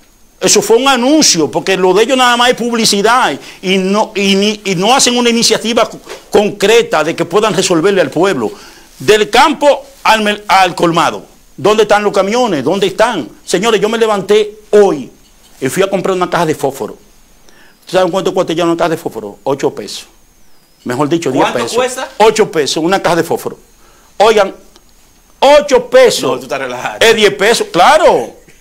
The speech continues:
Speaker 2: Sí,
Speaker 1: Claro.
Speaker 2: pero tú das los dos pesos
Speaker 1: Bueno,
Speaker 2: ahí.
Speaker 1: ustedes dejan los dos pesos. O sea,
Speaker 2: Y,
Speaker 1: que
Speaker 2: y
Speaker 1: ya
Speaker 2: no hay
Speaker 1: una
Speaker 2: dos
Speaker 1: caja de
Speaker 2: pesos.
Speaker 1: fósforo cuesta diez pesos. Una sopita, diez pesos. Un huevo, diez pesos.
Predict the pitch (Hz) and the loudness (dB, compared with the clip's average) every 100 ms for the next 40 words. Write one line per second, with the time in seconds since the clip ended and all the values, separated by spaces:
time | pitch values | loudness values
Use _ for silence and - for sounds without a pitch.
0 | - - 170 208 208 233 233 220 214 208 | -20 -8 0 2 2 2 2 2 -2 -4
1 | 175 - 240 233 240 262 254 233 226 196 | -6 -2 2 4 4 4 2 2 2 0
2 | 175 180 240 214 214 269 311 240 254 247 | -2 2 2 2 2 4 4 2 2 4
3 | 240 233 240 180 240 233 - - - - | 2 2 0 2 2 0 -2 -20 -20 -16
4 | 147 247 285 320 285 - - - 220 - | -4 2 6 6 4 -4 -16 -4 -2 -2
5 | - 104 - - 311 269 - 226 269 277 | -4 -8 -4 0 2 2 2 0 0 -2
6 | - 240 170 160 240 285 302 - - _ | 0 0 -2 -4 2 4 4 2 -12 _
7 | _ 269 277 - 151 127 - - - - | _ 2 2 2 -6 -10 -12 -14 -20 -20
8 | - - - 302 277 277 311 277 262 - | -20 -4 2 2 4 4 6 4 0 -2
9 | 156 269 294 - - _ - 294 - 151 | -2 2 2 0 -16 _ 2 4 2 -8
10 | - - | -10 -16